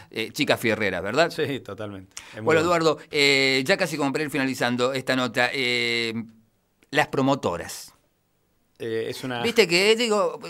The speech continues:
Speaker 1: mucha gente por ahí dice, "Voy a ver las carreras de auto". Va la gente a ver carreras de auto y también las promotoras, digamos, ¿no?
Speaker 2: Sí, en, en el caso nuestro...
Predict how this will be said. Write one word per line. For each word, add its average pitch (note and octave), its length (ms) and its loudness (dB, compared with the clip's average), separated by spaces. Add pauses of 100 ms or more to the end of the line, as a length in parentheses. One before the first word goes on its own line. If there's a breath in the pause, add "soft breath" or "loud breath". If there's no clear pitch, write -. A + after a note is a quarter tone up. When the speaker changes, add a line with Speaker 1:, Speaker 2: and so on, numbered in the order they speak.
(160)
Speaker 1:
mucha A3 220 0
gente A3 180 0
por G#3 100 0
ahí G#3 40 0
dice, G#3 100 -4
"Voy B3 120 0
a C4 80 6
ver B3 100 6
las A#3 120 2
carreras G#3 360 2
de D3+ 120 6
auto". A#2+ 480 2
Va B3 80 4
la D4 100 -2
gente F#3+ 220 0
a - 40 2
ver F3 100 2
carreras E3 320 -2
de F3 60 2
auto A3 160 2
y F#3+ 40 -10
también C#3+ 180 -2
las C3 100 -2
promotoras, G#2 500 -2
digamos, F2 340 -6
¿no? B2 180 2
Speaker 2:
Sí, E3+ 100 -2
en, B2 320 2
en B2+ 160 -8
el B2+ 160 -6
caso F3+ 260 4
nuestro... C#3+ 640 0